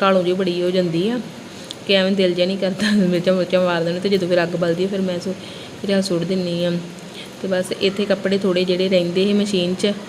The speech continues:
ਫਿਰ ਮੈਂ ਕਿਹਾ ਉਹ ਕੱਢ ਕੇ ਤੇ ਫਿਰ ਮੈਂ ਅੰਦਰ ਹੀ ਪਾ ਦਿੱਤੇ। ਫਿਰ ਮੈਂ ਬਾਥਰੂਮ 'ਚ ਨਹੀਂ, ਉੱਥੇ ਬਾਹਰ ਨਹੀਂ ਪਾਏ, ਸ-, ਮਸ਼ੀਨ ਸਪਿੰਨ ਹੀ ਕੱਪੜੇ ਤੇ ਬਾਹਰ ਨਹੀਂ ਪਾਏ। ਫਿਰ ਮੈਂ ਅੰਦਰ ਹੀ ਜਿਹੜੇ ਕੱਢ ਕੇ ਖਿਲਾਰਤੇ ਸੀਗੇ ਕੱਪੜੇ। ਕੰਮ ਤੇ ਸਾਰਾ ਦਿਨ ਨਿੱਕੇ ਨਿੱਕੇ ਕੰਮ, ਸਾਰਾ ਦਿਨ ਹੀ ਲੱਗੇ ਰਹੋ, ਹੈ ਨਾ। ਇੱਕ ਦਿਨਾਂ ਦਾ ਬਹੁਤ ਜ਼ਿਆਦਾ ਫਰਕ ਪੈ ਗਿਆ, ਬਹੁਤ ਜ਼ਿਆਦਾ,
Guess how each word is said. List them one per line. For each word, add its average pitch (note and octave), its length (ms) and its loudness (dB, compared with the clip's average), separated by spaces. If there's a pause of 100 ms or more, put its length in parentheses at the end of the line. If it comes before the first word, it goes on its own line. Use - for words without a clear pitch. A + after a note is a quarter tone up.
(340)
ਫਿਰ G3+ 120 2
ਮੈਂ G3 140 2
ਕਿਹਾ G3 140 0
ਉਹ G3+ 80 2
ਕੱਢ F3+ 280 0
ਕੇ F#3+ 100 2
ਤੇ G#3 60 2
ਫਿਰ G#3+ 120 4
ਮੈਂ F#3+ 220 2
ਅੰਦਰ F#3 240 4
ਹੀ G3 80 2
ਪਾ F#3+ 240 0
ਦਿੱਤੇ। F#3+ 240 0
ਫਿਰ A3+ 120 4
ਮੈਂ A3 140 4
ਬਾਥਰੂਮ G3 460 4
'ਚ G#3+ 80 -2
ਨਹੀਂ, G#3+ 200 2
ਉੱਥੇ G3 300 0
ਬਾਹਰ G3 260 4
ਨਹੀਂ A3 240 6
ਪਾਏ, A3 320 -2 (600)
ਸ-, A3+ 40 2 (200)
ਮਸ਼ੀਨ G3 420 2
ਸਪਿੰਨ F#3+ 360 2
ਹੀ G#3+ 100 2
ਕੱਪੜੇ F#3+ 340 -2
ਤੇ G3 100 -2
ਬਾਹਰ F3+ 240 2
ਨਹੀਂ G3+ 120 0
ਪਾਏ। F#3+ 180 0
ਫਿਰ G3+ 160 -2
ਮੈਂ F#3+ 180 2
ਅੰਦਰ F3+ 240 4
ਹੀ G3 80 2
ਜਿਹੜੇ F#3 200 2
ਕੱਢ F3+ 280 -2
ਕੇ F#3+ 120 -2
ਖਿਲਾਰਤੇ F3 500 0
ਸੀਗੇ F3+ 320 0 (680)
ਕੱਪੜੇ। F3+ 440 2 (680)
ਕੰਮ A3+ 280 4
ਤੇ A3+ 180 2
ਸਾਰਾ G#3 340 2
ਦਿਨ G#3 200 4
ਨਿੱਕੇ G3 300 4
ਨਿੱਕੇ F#3+ 300 2
ਕੰਮ, F#3 320 -2
ਸਾਰਾ G3 400 -2
ਦਿਨ F#3+ 200 2
ਹੀ F#3 80 2
ਲੱਗੇ F3 320 2
ਰਹੋ, F#3 280 2
ਹੈ G3 40 -2
ਨਾ। G3 100 0
ਇੱਕ G#3 240 4
ਦਿਨਾਂ F3+ 320 4
ਦਾ F#3 100 4
ਬਹੁਤ F#3 340 4
ਜ਼ਿਆਦਾ F#3+ 320 2
ਫਰਕ F3 300 -2
ਪੈ F3 240 -2
ਗਿਆ, F#3 160 2
ਬਹੁਤ F3+ 340 0
ਜ਼ਿਆਦਾ, F#3+ 440 0